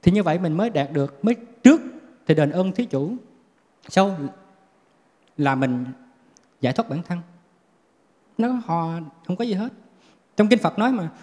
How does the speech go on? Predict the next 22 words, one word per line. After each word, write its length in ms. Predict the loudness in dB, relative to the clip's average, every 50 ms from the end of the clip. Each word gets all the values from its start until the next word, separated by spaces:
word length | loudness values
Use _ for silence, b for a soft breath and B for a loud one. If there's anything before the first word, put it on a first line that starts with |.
| B B
nếu 140 | 6 8 8
một 180 | 8 6 6 6
người 260 | 8 8 8 6 4
á, 80 | 0 -2 -8 -14 -8
mà 600 | -2 0 2 2 2 0 -2 -4 -4 -6 -8 -10 -12 -16 -20 -20 _ _ _ _ _ _ _ _ _ _ _ _ _ _ _ _ _ _ _ _ _ 0
ăn 200 | 0 2 2 2
của 80 | 2
Đàn 120 | 2 2 0
Tinh 140 | -2 -2
Thí 240 | -2 -2 -4 -4 -4 -8 -12 _ -20 -20 _ _ _ _ _ b b b b _
mà 200 | 2 4 4 2 0 -6 -14 -20 -20 -20 _ _
có 400 | 2 2 4 2 0 -2 -4 -8 -12 -18 -20 -20 _ _
tu 120 | 2 2 2
tập, 260 | 2 -2 -4 -6 -12 -20 -20 -20 0 2
có 80 | 2
trưởng 280 | 4 6 6 4 4 4
dưỡng, 260 | 2 2 2 0 -2 -6 -12 -18 -20 _ _ _ _ _ _ _ _ _ _ _
có 80 | 2 4 6
lối 120 | 4 4 4
sống 180 | 2 -2 -2
phạm 160 | -2 -4 -4
hạnh, 280 | -4 -6 -8 -10 -10